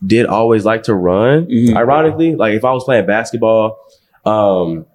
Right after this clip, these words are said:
Speaker 1: I would always usually be one of the fastest people on the team.
Speaker 2: Mm-hmm.
Speaker 1: I think when I played baseball, I played shortstop.
Speaker 2: Mm-hmm.
Speaker 1: And I think that's usually one of the
Speaker 2: Yeah, I think that's one of
Speaker 1: fastest
Speaker 2: the quick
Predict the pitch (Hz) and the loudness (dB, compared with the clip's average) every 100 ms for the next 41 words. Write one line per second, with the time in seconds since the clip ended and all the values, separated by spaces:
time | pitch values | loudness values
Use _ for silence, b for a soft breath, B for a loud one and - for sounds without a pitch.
0 | _ _ _ _ _ 95 98 92 95 92 | _ _ _ _ _ -2 0 2 2 0
1 | 92 87 90 90 87 - 90 90 - 85 | -2 -2 0 0 0 -2 -2 -4 -6 -2
2 | 87 87 - 107 104 101 98 98 95 - | 0 -2 0 0 2 4 4 2 0 -4
3 | 113 117 107 95 101 98 95 - 107 90 | -2 -2 -2 -2 -2 0 -2 -2 -2 -2
4 | 98 107 110 104 101 - 117 95 - - | -2 -2 -2 -2 -2 0 -2 0 -4 -2
5 | 98 110 - 131 135 - - 117 117 104 | -2 -2 -2 -2 -2 -4 0 2 2 0
6 | 117 90 95 - - 120 135 135 110 113 | -2 -4 -4 -8 -10 -4 -2 -4 -4 -2
7 | 117 - 117 120 120 110 113 123 120 120 | -2 0 2 4 2 2 0 0 2 0
8 | 135 113 120 175 143 131 127 117 120 | 0 -2 0 0 2 2 0 0 0